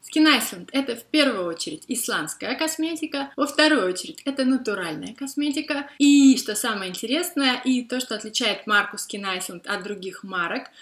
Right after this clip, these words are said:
косметических по уходу за лицом, это то, что политика компании Skin Iceland заключается в том, что они предлагают продукты для кожи, которая находится в стрессе.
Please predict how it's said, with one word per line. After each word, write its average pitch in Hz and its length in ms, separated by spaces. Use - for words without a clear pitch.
косметических 254 760
по 220 220
уходу 185 420
за 185 200
лицом, 233 720
это 349 300
то, 302 240
что 359 300
политика 262 500
компании 180 500
Skin 185 260
Iceland 381 600
заключается 240 640
в - 40
том, 415 260
что - 220
они 262 220
предлагают 247 600
продукты 247 720
для 269 460
кожи, 294 320
которая 240 300
находится 208 480
в - 40
стрессе. - 580